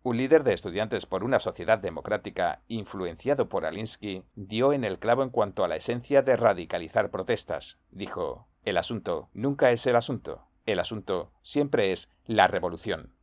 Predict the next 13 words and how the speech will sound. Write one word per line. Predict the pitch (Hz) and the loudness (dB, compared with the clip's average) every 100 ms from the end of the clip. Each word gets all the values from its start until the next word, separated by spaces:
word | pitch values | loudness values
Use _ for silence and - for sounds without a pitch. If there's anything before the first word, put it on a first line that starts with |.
| _ _ _ | _ _ _
La | 117 101 | 0 0
izquierda | - 127 135 147 | 0 0 2 4
radical | 147 110 90 110 107 | 6 4 4 2 2
posterior | 110 95 95 101 123 - | 0 -2 -2 -2 -2 0
a | - | 0
los | 92 95 | 0 0
años | 113 139 | -2 -2
sesenta | 147 135 123 90 90 - | -4 -6 -6 0 0 0
estaba | - - 123 127 | -6 -2 0 0
profundamente | 110 - 127 127 135 123 | -2 -2 2 2 2 -2
influenciada | 98 90 98 90 131 104 85 | -4 -4 -6 -2 0 2 2
por | 98 | 0
Alinsky | 101 120 - 85 69 - | 0 -2 -4 -8 -12 -14